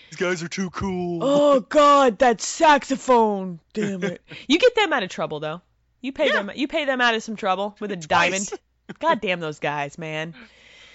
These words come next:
Speaker 2: They gotta stop owing people
Speaker 1: They gotta,
Speaker 2: money.
Speaker 1: they gotta start reading contracts.
Speaker 2: Yeah, <laughs> could you, bro, could you hire a lawyer? I got a guy. It's all right. Um,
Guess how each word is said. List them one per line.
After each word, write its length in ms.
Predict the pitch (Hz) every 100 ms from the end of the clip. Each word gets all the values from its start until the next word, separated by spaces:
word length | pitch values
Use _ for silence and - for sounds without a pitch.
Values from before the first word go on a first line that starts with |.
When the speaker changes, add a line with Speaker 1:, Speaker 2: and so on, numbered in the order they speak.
| _ _
Speaker 2:
They 100 | 311
gotta 160 | 339 262
stop 340 | - 247 220 -
owing 240 | 220 196
people 300 | - 190 170
Speaker 1:
They 120 | 156 156
gotta, 120 | 233
Speaker 2:
money. 180 | 180 - - _ 202
Speaker 1:
they 60 |
gotta 160 | - 226
start 180 | 254 190
reading 300 | 208 214 170
contracts. 760 | 190 226 - 135 131 - 240
Speaker 2:
Yeah, 160 | 359 370
<laughs> 80 | -
could 140 | -
you, 80 | 294
bro, 280 | - - - 571 415
could 200 | 427 -
you 100 | 453
hire 320 | 359 480 453
a 40 | 311
lawyer? 540 | 226 190 196 196 190 _ _ -
I 60 |
got 120 | 294 269
a 40 |
guy. 300 | 208 165 160 _ _
It's 80 | -
all 60 | 208
right. 200 | - - - - - - - -
Um, 380 | 208 190 165